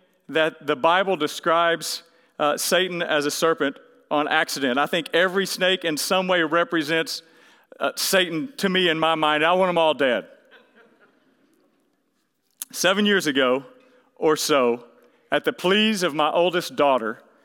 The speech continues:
we began to, uh, work on a tree house.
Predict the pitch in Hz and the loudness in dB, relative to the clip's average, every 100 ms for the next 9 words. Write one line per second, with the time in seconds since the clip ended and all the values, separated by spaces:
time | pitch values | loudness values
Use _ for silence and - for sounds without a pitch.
0 | _ _ - 139 147 156 180 175 175 156 | _ _ -6 -2 0 0 0 -2 -2 2
1 | 147 143 143 165 156 135 - 185 202 156 | 2 2 0 0 -2 -2 -4 -2 0 0
2 | 110 - - - | -2 -4 -10 -10